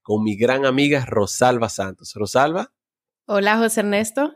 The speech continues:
Speaker 2: Estoy muy bien, feliz de desempolvar mi micrófono nueva vez.
Speaker 1: <laughs>
Speaker 2: Parece que con la disminución del toque de queda, asimismo también crecieron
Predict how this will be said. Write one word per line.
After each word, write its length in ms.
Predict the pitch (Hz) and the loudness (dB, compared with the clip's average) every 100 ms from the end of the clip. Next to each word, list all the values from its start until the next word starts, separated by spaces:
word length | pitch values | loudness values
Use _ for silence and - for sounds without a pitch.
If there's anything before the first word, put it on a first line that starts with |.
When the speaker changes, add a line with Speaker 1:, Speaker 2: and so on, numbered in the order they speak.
| _ | _
Speaker 2:
Estoy 720 | 202 185 - 185 190 190 185 180 | -14 -8 0 2 4 2 2 0
muy 220 | 190 180 | -2 0
bien, 360 | 175 170 208 | 2 2 0
feliz 380 | 214 190 180 196 | 0 0 2 2
de 80 | 190 | 2
desempolvar 720 | 185 180 180 175 165 170 175 | 2 0 -4 -2 0 2 2
mi 160 | 180 175 | 0 -2
micrófono 580 | 175 170 175 180 180 165 | -4 -2 -2 -2 -4 -4
nueva 320 | 165 165 165 | -2 -2 -2
vez. 360 | 165 180 - - - - - | 0 -2 -4 -14 -20 -20 -20
Speaker 1:
<laughs> 320 | - - _ | -20 -20 _
Speaker 2:
Parece 460 | 196 202 208 226 240 | 0 2 2 2 2
que 580 | 247 226 202 180 151 185 | 2 4 6 4 2 -2
con 540 | 196 185 180 170 165 | -2 0 0 0 0
la 580 | 180 175 165 160 147 143 | 4 4 4 2 -2 -4
disminución 580 | 175 185 196 196 190 196 | -4 -2 -2 -2 -2 0
del 160 | 214 220 | 0 0
toque 260 | 220 220 | 0 2
de 140 | 196 185 | 2 2
queda, 400 | 208 202 190 175 | 2 4 4 2
asimismo 500 | 180 185 190 208 196 | 0 -2 -2 -2 -2
también 380 | 185 175 185 185 | -2 0 -2 -2
crecieron 840 | 175 175 175 180 175 160 127 - | -4 -2 0 2 2 0 -4 -10